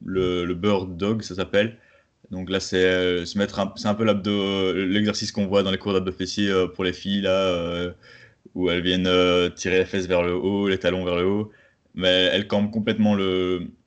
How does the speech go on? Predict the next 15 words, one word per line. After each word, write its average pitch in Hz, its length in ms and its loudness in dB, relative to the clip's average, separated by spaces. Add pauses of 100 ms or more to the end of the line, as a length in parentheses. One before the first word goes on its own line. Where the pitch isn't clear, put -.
(240)
le 95 120 -6
bas 104 100 4
du 98 140 -4
dos, 120 340 -2 (180)
alors 101 240 -2
que 92 220 0
si - 240 -2
on 113 80 6
le 113 60 -2
fait 110 400 0 (440)
en 95 40 -6
mode 95 320 0
très, 120 200 -4
très 117 220 0
lent, 110 400 -2